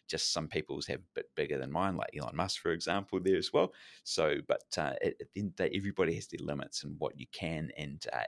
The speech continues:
and can't do. And, uh, yeah, I had mine get close to it. Otherwise, I'm, uh, conservative with my, uh, chartered accountant wife, and we decide, "No, can't really take on too much debt." So we are skilled at what we do.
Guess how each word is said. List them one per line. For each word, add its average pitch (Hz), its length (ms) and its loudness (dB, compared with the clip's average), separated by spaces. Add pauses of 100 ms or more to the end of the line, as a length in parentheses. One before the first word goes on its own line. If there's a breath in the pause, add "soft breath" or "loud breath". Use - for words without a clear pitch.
and - 120 -14
can't - 220 -6
do. - 260 4
And, - 320 -8
uh, - 80 -4
yeah, 76 240 2
I 85 140 2
had - 240 -4
mine 98 280 0
get - 160 -12
close 101 260 0
to 92 160 0
it. 80 40 2
Otherwise, - 380 2
I'm, 65 160 -10 (160)
uh, - 240 -4
conservative 90 460 2
with - 180 -2
my, 71 320 -4
uh, 71 100 -4
chartered 85 320 -2
accountant 82 380 -6
wife, 92 320 2
and 87 80 -6
we 82 140 -4 (380 loud breath)
decide, - 360 2
"No, 107 200 4 (100)
can't - 140 -2
really 85 180 2
take - 200 -2
on - 80 -8
too - 120 -6
much - 160 -10
debt." 131 200 -2
So 101 220 0 (920 soft breath)
we 90 460 0
are 78 220 2
skilled 127 360 4
at - 80 -2
what - 160 4
we 69 100 -8
do. 117 280 2